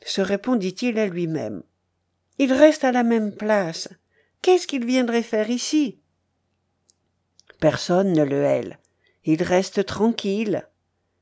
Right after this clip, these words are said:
déclara doucement Arkhip, qui continuait à caresser la tête de son petit-fils. «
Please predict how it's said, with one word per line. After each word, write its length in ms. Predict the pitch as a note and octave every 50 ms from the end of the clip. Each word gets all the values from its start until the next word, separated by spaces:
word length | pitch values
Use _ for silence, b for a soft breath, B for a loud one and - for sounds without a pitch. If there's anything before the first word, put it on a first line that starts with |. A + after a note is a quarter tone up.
| _ _ _
déclara 680 | - D#3+ F3 G#3+ G#3+ - A3 A3 G#3+ G3+ G3+ A3+ A#3+ A3+
doucement 580 | F#3+ F#3+ G#3 G3 - G#3+ G3 G#3 A#3+ B3 G#3+
Arkhip, 600 | D3 D3+ - - - - - G#3 A3 - - - - b b b b b b b
qui 160 | - C4 A#3+
continuait 640 | - C#4 C4+ B3+ - C#4 C4 C4 C4+ C#4+ D#4+ D#4+ -
à 60 | A#3+
caresser 500 | G#3+ - A3+ A3 G#3+ A3+ A3 A3+ - C4+
la 140 | G#3+ F3+ F3+
tête 320 | - - A#3+ A#3+ A#3+ - F#3
de 180 | F3 E3 G3
son 200 | F#3+ - F#3+ F#3
petit-fils. « 800 | F3+ - G#3+ G3 - E3 D#3+ - - - D3+ D3+ D#3 - -